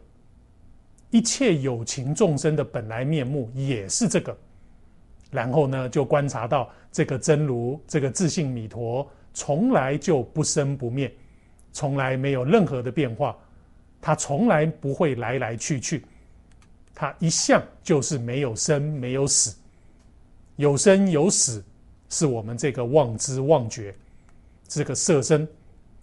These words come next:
自性弥陀从来没有生死，所以呢，它寿命无量。我们这个世界有成住坏空，一个大劫又一个大劫的延续，可是这个真如自性弥陀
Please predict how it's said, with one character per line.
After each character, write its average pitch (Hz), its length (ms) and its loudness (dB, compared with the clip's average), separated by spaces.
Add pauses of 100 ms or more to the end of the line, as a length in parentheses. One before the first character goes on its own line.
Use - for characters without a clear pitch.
(440)
自 269 220 4
性 220 200 4
弥 131 160 -2
陀 127 360 -6 (160)
从 143 260 -4
来 139 140 -2
没 139 140 -2
有 117 100 -6
生 127 260 -4
死， - 220 -4 (760)
所 127 280 -4
以 120 100 -4
呢， 120 240 -8 (160)
它 120 160 -8
寿 139 260 2
命 120 240 -4
无 101 140 -10
量。 117 180 -4 (1400)
我 139 140 -2
们 143 100 -2
这 156 120 2
个 139 100 2
世 151 180 0
界 143 380 2
有 127 240 -6
成 127 400 -6
住 131 300 0
坏 139 260 2
空， 175 340 2 (460)
一 170 100 0
个 156 120 4
大 156 200 4
劫 135 280 -4
又 214 200 2
一 170 80 2
个 160 120 0
大 170 200 4
劫 127 160 -4
的 131 80 -4
延 117 240 -4
续， 127 300 -4 (800)
可 156 100 0
是 143 140 -2
这 156 120 0
个 131 120 0
真 165 240 6
如 135 320 2
自 151 180 -2
性 143 220 0
弥 117 160 -6
陀 123 300 -6